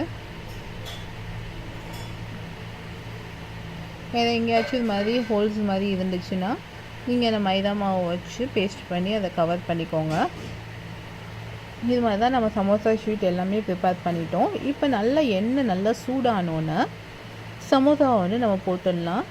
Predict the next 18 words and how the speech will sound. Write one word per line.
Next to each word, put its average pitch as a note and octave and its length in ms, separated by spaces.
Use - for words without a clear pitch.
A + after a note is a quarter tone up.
நல்லா A3 180
சூடாகட்டும் F3 680
எண்ணெய். E3 280
நம்மளுக்கு D4 340
இந்த C4+ 180
ஷீட்டில் D4 420
பார்த்தீங்கன்னா F#3+ 360
சீக்கிரம் C#4+ 480
வந்து F3+ 260
நம்மளுக்கு F3+ 420
சமோசா B3+ 360
வந்து G3+ 140
ரெடி F3+ 240
ஆயிடும். F#3 320
டூ C4+ 100
மினிட்ஸ்க்குள்ளேயே A#3+ 640
சமோசா G3+ 420
ரெடி F#3 220